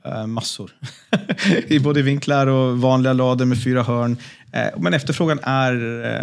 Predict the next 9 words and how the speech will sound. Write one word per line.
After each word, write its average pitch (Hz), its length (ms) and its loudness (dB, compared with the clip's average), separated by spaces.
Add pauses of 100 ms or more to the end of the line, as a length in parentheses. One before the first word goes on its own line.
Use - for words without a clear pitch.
(160)
eh, 120 60 -12
fortfarande 120 840 -4 (680)
stark. - 440 -4
Stående 127 440 0
panel 117 400 -2
utan 120 260 -4
knutbrädor, 113 600 -4
utan 110 220 -8
foder. 110 500 -4